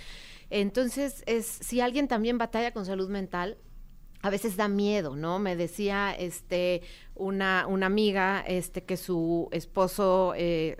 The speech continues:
se suicidó, que había señales y decía, em, "Es que, ay, hijo, me, este, me daría un balazo, me daría un tiro, me daría", o sea,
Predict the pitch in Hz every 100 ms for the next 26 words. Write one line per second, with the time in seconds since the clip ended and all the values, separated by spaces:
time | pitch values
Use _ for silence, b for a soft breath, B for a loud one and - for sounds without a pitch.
0 | - - 175 170 - 165 175 170 B B
1 | B B - 202 202 - - 202 208 220
2 | 214 226 208 208 208 175 - - - b
3 | b b 196 196 180 185 - 220 208 196
4 | 196 196 214 - 190 180 180 180 180 185
5 | - 196 - 208 202 214 220 180 202 -
6 | 190 170 135 170 175 - 175 185 180 185
7 | 196 220 208 202 220 208 175 170 190 208
8 | - 214 220 202 170 165 170 180 180 220